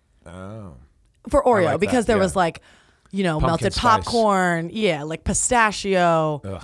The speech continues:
Speaker 2: <laughs> Yeah, exactly. Um, for Marcus, almost everything's an eat it, no matter what. But
Speaker 1: Oh,
Speaker 2: for
Speaker 1: really?
Speaker 2: me, yeah. Oh my gosh. For me, it was
Speaker 1: So he's a shooter.
Speaker 2: <laughs> Yeah,
Speaker 1: You have, you know,
Speaker 2: exact-,
Speaker 1: <laughs>
Speaker 2: exactly.
Speaker 1: shoot or shoot.
Speaker 2: Right. Um, but I would say this is needed. It's like a nice little graham cracker chocolate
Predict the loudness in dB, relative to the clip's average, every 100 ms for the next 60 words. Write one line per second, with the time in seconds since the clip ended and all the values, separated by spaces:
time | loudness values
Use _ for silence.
0 | -14 -20 _ _ 0 4 4 4 2 2
1 | 2 2 -2 -4 -8 -8 -8 -10 _ -2
2 | 2 2 2 -2 -2 -2 0 -4 -4 -6
3 | -8 -10 -12 -12 -2 2 2 0 -4 -12
4 | _ _ -14 -6 0 0 0 0 0 0
5 | 0 0 -2 -4 -6 -4 -4 -6 -10 -20
6 | -20 _ -10 -6 -4 -4 -4 -6 -16 _
7 | _ -20 -10 -6 -6 -6 -4 -2 -4 -8
8 | _ _ 0 2 2 -2 -6 -8 -6 -2
9 | -2 -2 -6 -2 0 -2 -8 -8 -2 0
10 | -2 -8 -4 -4 0 2 2 0 0 -2
11 | -4 -6 -8 -2 2 2 2 2 4 2
12 | 0 -2 0 2 2 0 0 -2 -4 -2
13 | -2 -4 -6 -6 -6 -8 -8 -6 -4 -4
14 | -4 -4 -4 -4 -6 -4 -6 -4 -6 -4
15 | -4 -6